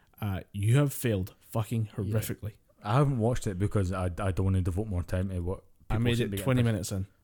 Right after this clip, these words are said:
Speaker 2: Really?
Speaker 1: I mean, and that,
Speaker 2: Twenty
Speaker 1: that
Speaker 2: minutes.
Speaker 1: feel, that felt heroic. <laughs> I'll get on.
Speaker 2: <laughs> You felt you d-,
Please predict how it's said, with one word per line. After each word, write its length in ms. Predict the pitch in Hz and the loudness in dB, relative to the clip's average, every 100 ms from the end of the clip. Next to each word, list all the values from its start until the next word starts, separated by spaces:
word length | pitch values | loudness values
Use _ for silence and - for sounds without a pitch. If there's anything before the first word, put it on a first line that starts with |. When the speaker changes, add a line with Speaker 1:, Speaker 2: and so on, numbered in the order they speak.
| - | -4
Speaker 2:
Really? 260 | 101 131 95 - | 0 0 -4 -8
Speaker 1:
I 120 | 104 | -2
mean, 120 | 117 113 | 2 4
and 120 | 123 | 4
that, 120 | 135 | 4
Speaker 2:
Twenty 120 | - | 4
Speaker 1:
that 60 | 139 | 2
Speaker 2:
minutes. 160 | - | 4
Speaker 1:
feel, 200 | 147 147 - | 4 4 4
that 200 | 139 - | 0 2
felt 180 | 156 120 | 2 2
heroic. 420 | 123 113 - - _ | 4 2 -2 -14 _
<laughs> 40 | - | -4
I'll 140 | 113 | 2
get 120 | 131 135 | 4 4
on. 160 | 104 92 - | 4 0 0
Speaker 2:
<laughs> 100 | 127 | 2
You 160 | 185 147 | 4 6
felt 240 | 214 135 | 6 6
you 100 | 117 | 4
d-, 240 | 98 123 | 4 0